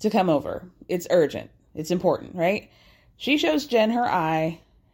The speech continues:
Jen's like, "What the fuck?" She gets up, "Can I touch it?" And she asks her what happened. And Heather's like, "I don't know." So then Jen notices all these, like, red marks, looks like scratches all up and down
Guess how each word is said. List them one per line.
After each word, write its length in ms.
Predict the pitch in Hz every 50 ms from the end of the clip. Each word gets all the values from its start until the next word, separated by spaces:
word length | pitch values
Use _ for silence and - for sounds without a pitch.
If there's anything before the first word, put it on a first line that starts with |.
| _ -
Jen's 300 | - - 196 208 220 214
like, 160 | 208 185 170
"What 200 | 165 180 220 226
the 60 | 277
fuck?" 400 | 254 - - 208 208 214 208 - - - - - - - - _
She 140 | - - 165
gets 200 | 156 147 - -
up, 240 | 277 269 269 269 -
"Can 140 | - 190
I 100 | 143 127
touch 420 | 147 - - 262 254 262 254 - -
it?" 360 | 262 240 240 240 233 226 - - - - _ -
And 760 | - 202 196 190 185 180 180 180 180 180 180 180 180 175 180 - _ _ -
she 280 | - - - 247 247 208
asks 260 | 156 156 170 - -
her 100 | - 220
what 140 | 233 240 240
happened. 560 | 240 240 302 370 370 277 233 247 254 254 254 - _ _
And 80 | - 202
Heather's 240 | 208 208 214 220 214
like, 140 | 214 196 -
"I 120 | - 190 202
don't 120 | 202 196
know." 240 | 208 196 170 - - - _ - - - - - _ _ _ _ _ -
So 80 | 247
then 220 | 226 247 277 - -
Jen 280 | 440 320 285 269 208 -
notices 580 | 165 160 190 214 214 220 214 233 220 196 185 180
all 420 | - - 160 170 175 175 175 180 175
these, 260 | 170 165 160 151 165
like, 160 | 147 131 -
red 420 | - 151 160 160 196 202 202 190 175
marks, 460 | 151 139 - - - - - - - -
looks 200 | 190 202 220 226
like 240 | 247 208 196 170 -
scratches 880 | - - - - - 214 214 208 214 233 226 - 196 160 147 147 147 151
all 520 | - - 165 185 208 220 233 254 240 -
up 160 | - 226 220
and 120 | 233 220 208
down 520 | 208 202 185 180 180 180 180 180 185